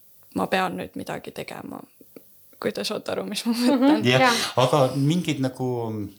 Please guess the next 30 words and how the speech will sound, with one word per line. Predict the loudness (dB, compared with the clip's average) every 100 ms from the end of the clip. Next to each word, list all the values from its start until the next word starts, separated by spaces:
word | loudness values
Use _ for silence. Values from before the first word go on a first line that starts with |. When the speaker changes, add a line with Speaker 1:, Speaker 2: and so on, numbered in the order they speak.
| _ _ _ _ _ _ _ _ _
Speaker 3:
ju, | -10 -8 -8 -10 -18 -20 -20 -10 -6
mõtted | -4 -6 -6 -6 -4
on | -8
ikka | -4 0
elu | 0 -2 -6 -8
üle, | -8 -8 -6 -8
et, | -10 -12
et | -12 _
mida | -10 -6 -4
ma | -4
nagu | -8 -10 -14 -14 _
tahaksin, | -4 -2 -2 -6 -10
et | -12 -8
kool | -6 -6
saab | -8 -12
üks | -14 -12
päev | -12
ju | -10 -8
läbi, | -6 -2 -2 -4 -14 -20 -20 -20 _
et | _ -8 -8 _ -20 -20 _ _ _ -8
mida | -4
ma | -4
siis | -4 -4
teeksin | -2 -2 -2 -6 -6
või, | -8 -10
või, | -8 -8
või, | -6 -6
või | -6 -6 -6 -6 -6
mis, | -2 0 -2
mis | -2 -4